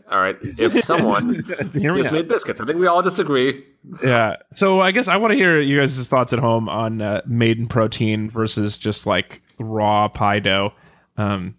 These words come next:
Speaker 2: I guess maybe which is more unpleasant if you were at a restaurant and you got served. So you get served a bad piece of pork loin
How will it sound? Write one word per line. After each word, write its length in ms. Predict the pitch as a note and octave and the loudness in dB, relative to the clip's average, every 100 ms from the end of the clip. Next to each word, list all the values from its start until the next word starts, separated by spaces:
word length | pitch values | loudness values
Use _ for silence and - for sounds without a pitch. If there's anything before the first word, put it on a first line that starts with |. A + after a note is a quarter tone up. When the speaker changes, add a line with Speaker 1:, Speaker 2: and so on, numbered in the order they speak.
| _ _ _ | _ _ _
Speaker 2:
I 60 | B2+ | -4
guess 120 | D#3 | -2
maybe 120 | F#3+ D#3 | 0 -2
which 180 | C3+ | -2
is 80 | C#3 | -2
more 240 | B2 B2+ B2 | 0 2 0
unpleasant 460 | B2 - A#2+ B2 | 0 0 0 0
if 100 | A2 | 0
you 60 | B2 | 0
were 60 | |
at 40 | A#2 | 0
a 60 | |
restaurant 440 | G#2 A#2+ - B2+ A2 | -2 -4 -2 -2 0
and 60 | A#2+ | 0
you 60 | |
got 140 | A#2 A#2 | 0 -2
served. 340 | - A#2 - | 0 0 0
So 80 | - | -2
you 80 | B2+ | 0
get 140 | C3+ | 0
served 180 | - C#3 | 2 0
a 60 | A#2+ | 2
bad 320 | A#2 A#2 C3+ | 0 0 0
piece 180 | C#3 C3+ | 0 0
of 140 | B2 | -2
pork 240 | A#2+ A#2 | -2 -2
loin 400 | A2+ A2 G#2 G2+ | -2 0 0 -2